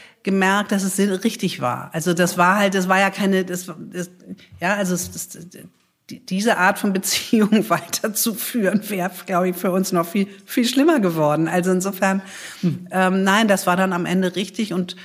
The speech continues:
Speaker 1: auch hier nochmal, auch hier nirgendwo steht geschrieben, dass man Eltern hat, die ein Leben lang,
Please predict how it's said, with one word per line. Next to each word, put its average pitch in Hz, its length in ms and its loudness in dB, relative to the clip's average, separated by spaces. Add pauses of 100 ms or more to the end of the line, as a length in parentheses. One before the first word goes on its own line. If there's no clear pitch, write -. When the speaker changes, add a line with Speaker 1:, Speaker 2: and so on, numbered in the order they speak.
(400)
Speaker 1:
auch 185 160 -2
hier 254 300 4
nochmal, 208 680 0
auch 180 160 -6
hier 214 260 -4
nirgendwo 202 440 -2
steht 196 240 -6
geschrieben, 196 440 -2
dass 185 160 -4
man 180 160 -2
Eltern 180 420 -2
hat, 180 220 -6
die 180 320 -6
ein 180 160 -4
Leben 170 300 -2
lang, 175 340 -4